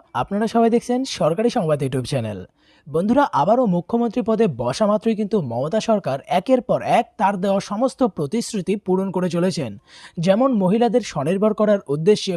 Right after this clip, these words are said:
প্রত্যেকটি মহিলাকেই প্রত্যেক মাসে পাঁচশো অথবা হাজার টাকা করে হাত খরচার জন্য দিচ্ছেন। আর বন্ধুরা, এবারে কিন্তু মমতা সরকার শুধু মহিলা না, এবার কিন্তু বেকার পুরুষদের জন্যও একটা অর্থের নতুন প্রকল্পের ব্যবস্থা করেছেন। আর এই প্রকল্পে যদি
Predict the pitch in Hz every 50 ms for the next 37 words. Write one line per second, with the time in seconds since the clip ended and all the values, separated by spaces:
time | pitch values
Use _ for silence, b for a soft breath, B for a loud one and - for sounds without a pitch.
0 | - _ - 254 262 - - 277 254 - - 262 196 139 123 127 151 190 214 220
1 | - 190 165 170 B B B B _ - 285 277 - _ 285 240 240 240 233 -
2 | 254 - - - 175 180 - - - 233 214 202 220 208 214 175 - - 139 135
3 | 156 196 202 - 240 226 214 208 190 220 240 262 247 - - 180 - _ - 220
4 | 220 - 233 214 185 - 175 151 180 175 170 165 151 151 151 - - - 135 110
5 | 101 - B B B B B B 135 156 180 196 240 247 226 269 269 208 - 175
6 | 170 190 208 240 214 254 262 220 269 254 180 131 120 151 185 214 247 220 - 262
7 | 240 - 196 160 160 170 B B B - - 277 277 285 269 202 160 147 151 190
8 | 220 247 240 214 170 160 - - 185 180 214 233 247 254 214 277 269 185 143 131
9 | 170 175 180 - 247 254 247 254 - 190 170 190 226 220 190 254 233 185 - 269
10 | 254 240 208 190 208 196 B B B - 165 - - 233 - - 170 175 175 -
11 | - 233 214 196 190 214 214 - 269 262 226 - 208 185 - 214 214 175 233 226
12 | 170 156 139 147 160 - - 170 151 180 190 196 - 170 143 117 120 B B B
13 | B B B - 180 226 254 277 247 - - 220 208 - 262 269 226 - 262 262
14 | 208 233 196